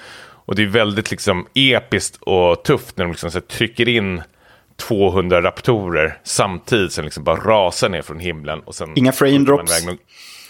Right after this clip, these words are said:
Speaker 1: vad sa
Speaker 2: Inga
Speaker 1: du?
Speaker 2: frame drops.
Speaker 1: Nej, flyter på skit. Jag spelar till P S fem, ska ju sägas. Och jag har spelat till Game Pass också. Så jag spelar
Speaker 2: Mm.
Speaker 1: både till P C och, eh, P S fem. Eh, och båda fungerar jättebra faktiskt.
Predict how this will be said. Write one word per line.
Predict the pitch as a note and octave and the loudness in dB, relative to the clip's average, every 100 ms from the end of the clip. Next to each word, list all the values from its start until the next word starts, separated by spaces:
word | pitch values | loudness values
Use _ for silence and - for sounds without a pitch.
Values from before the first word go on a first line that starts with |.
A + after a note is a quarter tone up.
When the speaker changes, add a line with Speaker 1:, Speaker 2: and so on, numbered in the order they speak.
| _ _ _ _ | _ _ _ _
Speaker 1:
vad | - | -2
sa | A#2 | 2
Speaker 2:
Inga | A#2+ | 2
Speaker 1:
du? | B2 | 2
Speaker 2:
frame | C3+ C3 C3 | 2 4 4
drops. | C3 - - - - - | 4 2 -2 -4 -6 -12
Speaker 1:
Nej, | F#2+ F#2 F#2+ F2+ E2 | -8 -4 -2 0 -2
flyter | D#2 - F2+ | -4 -6 -6
på | - F2 | -6 -6
skit. | F#2+ | -2
Jag | - | -2
spelar | B2+ C3 | 2 0
till | A#2+ | 0
P | A2 G#2 | 2 2
S | G2 | 2
fem, | G#2 G2 | 0 0
ska | E2 E2 | -4 -6
ju | |
sägas. | - E2 D#2 - - - - - | -2 -2 -4 -12 -20 -20 -16 0
Och | F#3+ - - - - | 0 0 -14 -20 0
jag | B2 | 0
har | |
spelat | G#2+ - F#2 | 2 0 -2
till | F#2+ | 0
Game | F#2+ G#2 | 0 0
Pass | F2 E2+ - | -2 -6 -2
också. | F#2+ - - - | -4 -4 -8 -2
Så | A2 | 0
jag | |
spelar | A2 C3+ | 2 2
Speaker 2:
Mm. | G#2 | 2
Speaker 1:
både | A2+ | 2
till | A2 | 0
P | B2 A2+ | 0 0
C | G2+ A#2+ | 2 2
och, | A2+ A2+ _ | 0 -2 _
eh, | G#2 F#2 | 2 2
P | F#2+ | 2
S | F2 C#2 | -2 -2
fem. | D#2+ D#2 C#2 - - - - - _ - | -6 -4 -8 -12 -20 -20 -20 -20 _ -6
Eh, | E2+ E2 E2 | -2 0 0
och | D#2+ A#2+ | 0 0
båda | B2 A2 | 2 2
fungerar | A2 A2 E2+ | 0 0 2
jättebra | E2 - C#2+ F2+ - | 0 -2 0 0 0
faktiskt. | - B1 A#1+ G1+ - | -6 -8 -6 -10 -12